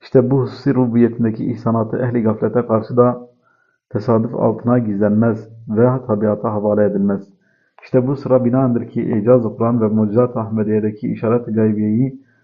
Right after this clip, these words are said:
hususi bir işaret telakki ve itikad etmişiz. Ve bir imdad-ı hususi ve manitlere karşı kendini gösterecek bir inayet-i hassa olduğunu yakin ettik. Ve sırf lillah için ilan ettik. Kusur etmişsek Allah affetsin. Amin. Rabbena la tuahizna in nesina ve ahtana.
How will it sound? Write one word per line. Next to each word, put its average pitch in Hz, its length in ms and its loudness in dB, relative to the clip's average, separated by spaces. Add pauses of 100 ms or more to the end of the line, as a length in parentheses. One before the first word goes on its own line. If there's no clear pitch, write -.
(260)
hususi 120 320 -2
bir 131 100 0
işaret 120 400 0
telakki 113 360 -2
ve 110 160 -2
itikad 113 280 -2
etmişiz. - 520 -6 (460)
Ve 110 180 2
bir 131 80 4
imdad-ı 123 400 4
hususi 113 420 -4
ve 120 80 2
manitlere 113 640 0
karşı 113 340 -6
kendini 117 360 -2
gösterecek 107 560 -2
bir 113 80 -6
inayet-i 120 520 -4
hassa 110 280 -8
olduğunu 110 400 -2
yakin 117 300 -2
ettik. 107 360 -6 (640)
Ve 107 120 0
sırf 127 260 -2
lillah 127 280 0
için 117 220 -6
ilan 113 360 -4
ettik. 107 320 -10 (440)
Kusur 110 260 -6
etmişsek 131 520 -2
Allah 120 260 0
affetsin. 117 600 -4
Amin. 110 460 -4 (160)
Rabbena 113 440 0
la 113 200 0
tuahizna 120 720 -2
in 117 160 -4
nesina 120 600 -2
ve 104 60 0
ahtana. 101 600 -2